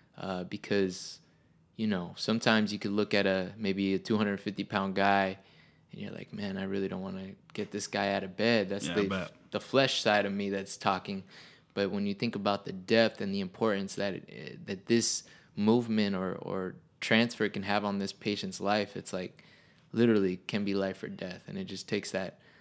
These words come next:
Speaker 1: understanding to get motivated to, to basically do your job, you know? So thank you for sharing that, man. That's, that's a very, um,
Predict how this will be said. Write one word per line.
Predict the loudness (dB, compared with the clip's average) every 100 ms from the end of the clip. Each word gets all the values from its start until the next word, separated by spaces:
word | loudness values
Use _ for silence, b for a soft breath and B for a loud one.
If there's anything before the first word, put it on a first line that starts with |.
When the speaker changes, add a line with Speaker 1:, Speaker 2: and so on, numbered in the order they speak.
| b b
Speaker 1:
understanding | 4 4 4 2 4 4 2 -4
to | -6
get | -2 -2 -4 -10 -6
motivated | 2 4 4 2 0 -2
to, | -6 -12 -12 _ -8
to | -8
basically | -2 -2 0 -6
do | -6 -4
your | -6
job, | -6 -6 -6 -10 -14
you | -14
know? | -16 -18 b b b b b b
So | -8 0 0 0 -4 -10 _ _ _ _ -4
thank | -2 -2
you |
for | -4 -2
sharing | 2 4 2
that, | 0 -2
man. | -2 -4
That's, | -4 -6 -6
that's | -8 -8
a | -6
very, | -2 2 2 0 -2
um, | -4 -8 -12